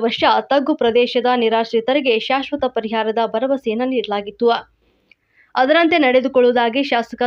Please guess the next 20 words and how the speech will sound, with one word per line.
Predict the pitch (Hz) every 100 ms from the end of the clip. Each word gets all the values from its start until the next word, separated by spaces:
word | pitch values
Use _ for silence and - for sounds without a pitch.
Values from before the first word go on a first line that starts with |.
| 233
ದರ್ಶನ್ | 233 - 285 269
ಧ್ರುವ | 240 233 226
ನಾರಾಯಣರವರು | 220 220 220 214 247 277 220
ಮಾಧ್ಯಮದವರ | 226 262 285 262 240 220 214
ಜೊತೆ | 220 285 233 262
ಮಾತನಾಡಿದ್ದಾರೆ. | 277 240 214 214 208 220 220 - - - - _ -
ಸದ್ಯ | 294 339 339 277
ಕಪಿಲಾ | 247 269 262 247
ನದಿಯಲ್ಲಿ | 233 247 285 220 226
ಯಾವುದೇ | 269 277 294 294
ಪ್ರವಾಹದ | 233 226 233 220 214 269 214
ಮುನ್ಸೂಚನೆ | 226 277 269 240 226 226 285 294
ಕಂಡು | 262 226
ಬಂದಿಲ್ಲ. | 214 214 208 220 - - - - 220
ಈಗಾಗಲೇ | 233 277 302 294 302 285
ಪ್ರವಾಹಕ್ಕೆ | 247 247 247 240 269 262
ಸಂಬಂಧಪಟ್ಟಂತೆ | 226 226 220 226 - 262 285 220 220
ತಾಲೂಕು | 233 285 285 254
ಆಡಳಿತ | 233 226 226 208
ವತಿಯಿಂದ | 220 226 254